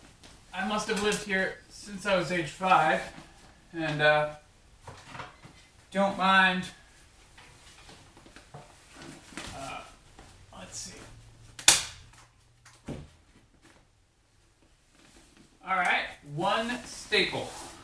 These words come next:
I don't know how many staples this thing really needs. We'll just put a few. Um,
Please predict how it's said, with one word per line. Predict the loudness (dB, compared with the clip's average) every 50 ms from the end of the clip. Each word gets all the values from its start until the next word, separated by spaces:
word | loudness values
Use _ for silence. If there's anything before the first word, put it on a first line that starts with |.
| -20 -12 -10
I | -8 -6
don't | -2 0
know | 0
how | 2 2 2 2
many | 2 2 0 0
staples | -2 -2 -2 -2 0 0 -2 -6 -8
this | -10 -12
thing | -10 -8 -6 -4
really | -4 -4 -4 -4 -2
needs. | 0 0 2 2 0 -2 -6 -14 -18 -20 -20 -20 -20 -20 -20 -20 -20 -20 -20 -20 -20 -18
We'll | -16 -14
just | -14 -16 -14 -12
put | -10 -10 -10
a |
few. | -10 -6 -2 0 2 2 2 0 0 -4 -8 -12 -18 -20 -20 -20 -20 -20 -20 -20 -20 -20 -20 -20 -20 -20 -20 -20 -20 -20 -20 -20 -20 -20 -20 -20 -20 -20 -20 -20 -20 -20 -20 -20 -20 -10
Um, | -4 0 4 4 4 4 4 2 2 0 0 -2